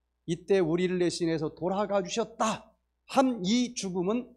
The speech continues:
둘째 죽음입니다. 둘째 죽음은 유황불로 타서 죽는 불이에요. 그래서 예수님께서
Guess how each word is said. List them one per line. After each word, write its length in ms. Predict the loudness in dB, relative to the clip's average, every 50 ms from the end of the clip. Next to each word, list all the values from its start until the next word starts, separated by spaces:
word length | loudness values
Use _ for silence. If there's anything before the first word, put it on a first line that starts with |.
| _ _ -4
둘째 540 | -2 -2 -2 -2 -4 -6 -6 -6 -6 -6 -8
죽음입니다. 760 | -12 -16 -14 -14 -14 -14 -16 -18 -20 -20 -20 -20 -20 -20 -20 _ _ _ _ _ _ _ _ _ _ _ _ _ _ _ _ _ _ _ _ _ _ _ _ _ _ _ _ _ _
둘째 520 | -2 0 0 0 -2 -4 -2 -2 -2 -2 -4
죽음은 540 | -8 -10 -6 -4 -2 -2 -2 -2 -4 -6 -12 _ _ _ _ _ _ _ _ _ -10
유황불로 1200 | -4 2 6 6 8 8 8 6 4 2 2 2 2 4 4 4 4 4 4 4 4 2 -2 -8
타서 640 | -6 -4 -4 -4 0 0 2 2 2 0 -2 -6 -12 -20 _ _ _ _ _ _ -20 -20 _ _ _ _ _
죽는 560 | -8 -2 -2 0 0 0 0 -2 -2 -4 -8 -12
불이에요. 500 | -14 -14 -14 -14 -16 -18 -18 -20 -20 -20 _ _ _ _ _ _ _ _ _ _ _ _ _ _ _
그래서 600 | 0 2 2 2 2 2 0 -2 -2 -6 -16 -20 _ _ _ _ _ -2
예수님께서 1080 | 4 4 4 4 4 0 -2 -2 -2 -4 -2 -2 -2 -2 0 0 0 0 -2 -4 -8